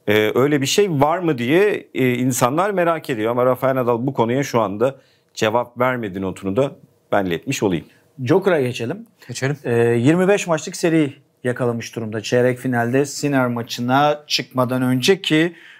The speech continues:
Speaker 2: bu program bu akşam saatlerinde muhtemelen yayına girecek. Yani aşağı yukarı o maç bitmiş olacak. Bu seri yirmi beşte kalacak mı? Yoksa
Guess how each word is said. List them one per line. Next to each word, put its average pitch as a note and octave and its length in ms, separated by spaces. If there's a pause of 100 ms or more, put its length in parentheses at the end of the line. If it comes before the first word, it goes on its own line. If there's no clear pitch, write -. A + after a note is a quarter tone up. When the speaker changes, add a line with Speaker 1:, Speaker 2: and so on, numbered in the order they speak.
(260)
Speaker 2:
bu F#3+ 140
program D#3+ 460
bu D#3 100
akşam D#3+ 380
saatlerinde D3 640
muhtemelen B2+ 580
yayına A#2+ 400
girecek. B2 640
Yani C#3 640 (760)
aşağı E3 280
yukarı C3 220
o D#3 80
maç D3+ 220
bitmiş D3 280
olacak. B2 420 (380)
Bu C3+ 80
seri C#3 300
yirmi C3+ 300
beşte C3 300
kalacak C#3 520
mı? D3 240 (400)
Yoksa C3+ 560